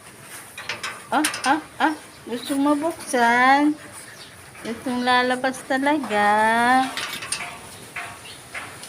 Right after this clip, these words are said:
Hindi mo yan mabubuksan. Bakal yan. Hindi mo yan mabubuksan.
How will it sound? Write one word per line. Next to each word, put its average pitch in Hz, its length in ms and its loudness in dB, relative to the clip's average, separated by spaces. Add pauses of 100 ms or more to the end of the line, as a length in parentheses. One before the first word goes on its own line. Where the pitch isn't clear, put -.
(1700)
Hindi 202 160 -2
mo 233 80 0
yan 240 240 2
mabubuksan. 240 1040 2
Bakal 208 400 0
yan. 233 800 -2 (1500)
Hindi 202 160 -10
mo 202 80 -4
yan 208 160 -6
mabubuksan. 214 1120 -6